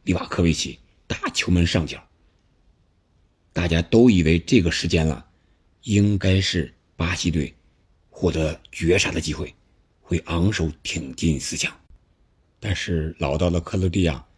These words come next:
在三十七岁老将摩迪的带领下，仅利用一次机会，仅仅就一次射正球门的机会啊。虽然这个球有点运气，是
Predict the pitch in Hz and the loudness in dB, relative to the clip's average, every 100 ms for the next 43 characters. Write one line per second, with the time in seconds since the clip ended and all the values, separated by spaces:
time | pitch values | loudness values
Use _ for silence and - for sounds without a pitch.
0 | _ _ _ _ _ - 90 - 101 87 | _ _ _ _ _ -4 -4 0 0 0
1 | 87 - 95 92 80 62 67 87 64 - | -2 -2 -2 0 -2 -2 0 -2 -2 -10
2 | - 80 82 92 95 85 92 85 82 67 | -6 -2 2 2 0 -2 -2 0 -2 -2
3 | 64 76 - _ _ _ _ _ _ - | -8 -12 -14 _ _ _ _ _ _ -4
4 | 82 78 80 98 90 80 76 95 113 - | -2 0 0 0 2 0 -2 -4 -4 -4
5 | 87 95 87 80 - _ _ _ _ _ | -2 0 0 0 -6 _ _ _ _ _
6 | _ _ _ - 101 110 95 82 101 87 | _ _ _ 0 2 4 2 2 2 2
7 | 90 113 95 - 85 87 - 82 82 80 | 0 0 -2 2 2 2 0 0 0 0
8 | 82 80 62 67 - _ _ _ - 95 | -2 -2 -6 -10 -16 _ _ _ 0 2
9 | 90 87 82 85 82 82 71 69 - _ | 2 2 2 2 2 0 -2 -6 -16 _
10 | _ _ _ _ - 117 90 - 76 58 | _ _ _ _ 0 4 4 2 -4 -6
11 | _ _ _ - 82 76 71 62 | _ _ _ -6 -4 -2 -4 -8